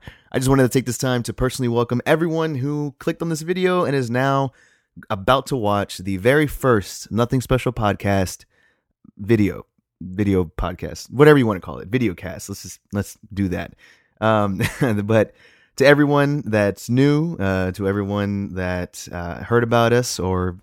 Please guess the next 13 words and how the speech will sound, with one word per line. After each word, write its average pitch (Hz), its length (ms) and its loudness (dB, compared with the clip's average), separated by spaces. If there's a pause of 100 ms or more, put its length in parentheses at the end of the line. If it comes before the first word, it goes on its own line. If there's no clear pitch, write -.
(140)
just 98 280 -6
kinda 101 220 -2
stumbled 104 420 -4
on 107 340 2
to 117 160 -2
our 110 180 0
page, 117 400 -4 (260)
welcome 123 300 4
to 117 80 -4
the 107 100 0
Nothing 107 220 0
Special 101 320 -6
Network. 101 500 0